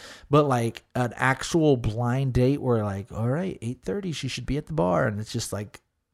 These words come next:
or he, we'll use he, and this fucking guy comes up and goes, "Hi, uh, is your name, uh, Rachel? I'm, uh, Billy." And her be like, "Uh, what in the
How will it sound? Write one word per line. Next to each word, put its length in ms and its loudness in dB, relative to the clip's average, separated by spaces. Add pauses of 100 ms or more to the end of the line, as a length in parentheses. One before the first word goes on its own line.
(160)
or 280 4
he, 360 -2
we'll 220 0
use 240 -4
he, 280 -8 (500)
and 140 -2
this 160 -2
fucking 720 -6 (600)
guy 240 -6
comes 220 -6
up 140 -8
and 140 -4
goes, 20 -6
"Hi, 120 2
uh, 680 6 (880)
is 100 -6
your 220 6
name, 500 4
uh, 840 4 (200)
Rachel? 680 2 (640)
I'm, 240 0
uh, 580 4 (320)
Billy." 400 6 (680)
And 140 -8
her 200 0
be 140 0
like, 360 -6
"Uh, 680 0
what 340 -6
in 140 -10
the 180 -4